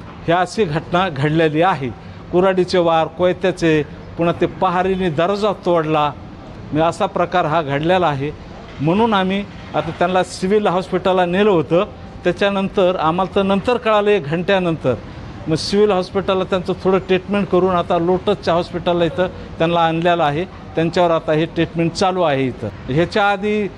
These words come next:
एसपीला, शिवाजीनगर पोलीस स्टेशनला, तिथल्या पोलीस स्टेशनला, डीवायएसपीला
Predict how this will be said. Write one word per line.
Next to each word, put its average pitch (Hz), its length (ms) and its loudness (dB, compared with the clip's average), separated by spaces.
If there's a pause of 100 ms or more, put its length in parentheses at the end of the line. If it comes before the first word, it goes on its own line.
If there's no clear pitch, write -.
(160)
एसपीला, 196 640 2
शिवाजीनगर 202 640 2
पोलीस 202 300 2
स्टेशनला, 196 460 2
तिथल्या 202 420 0
पोलीस 196 320 0
स्टेशनला, 190 540 2
डीवायएसपीला 190 840 2